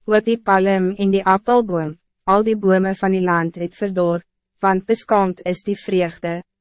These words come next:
weg van die mensekinders af. Omgord julle en klaag, o priesters, huil, dienaars van die altaar, kom, vernag in rouklere, dienaars van my God, want die spysoffer en die drankoffer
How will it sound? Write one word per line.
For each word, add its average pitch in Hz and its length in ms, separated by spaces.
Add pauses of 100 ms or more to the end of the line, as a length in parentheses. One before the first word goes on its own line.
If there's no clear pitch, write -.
(120)
weg 185 280
van 214 120
die 208 100
mensekinders 180 840
af. 165 400 (720)
Omgord 254 480
julle 240 240
en 196 160
klaag, 170 540 (180)
o 202 120
priesters, 185 800 (380)
huil, 220 340 (220)
dienaars 190 560
van 202 80
die 196 140
altaar, 175 640 (340)
kom, 285 280 (120)
vernag 247 480
in 185 160
rouklere, 185 720 (260)
dienaars 196 480
van 196 160
my 190 80
God, 170 460 (400)
want 226 220
die 254 100
spysoffer 214 800
en 196 160
die 202 80
drankoffer 196 720